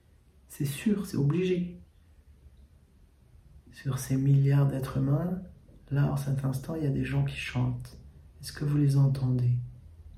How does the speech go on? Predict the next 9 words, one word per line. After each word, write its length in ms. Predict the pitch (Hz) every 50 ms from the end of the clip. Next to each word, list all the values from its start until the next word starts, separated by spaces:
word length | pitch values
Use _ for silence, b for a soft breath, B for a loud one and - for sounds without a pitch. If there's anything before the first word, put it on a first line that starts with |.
| - - - - - - - - - - - - - - - - - -
Est-ce 100 | - -
que 140 | - 143
votre 520 | 147 147 147 151 143 139 139 139 - - 143
voix 300 | 135 135 143 147 151 151
se 160 | 143 - -
mêle 400 | 139 139 143 143 143 143 143 143
à 80 | 135 131
leur 300 | 131 131 131 127 127 123
voix ? 440 | 120 123 123 123 123 123 120 B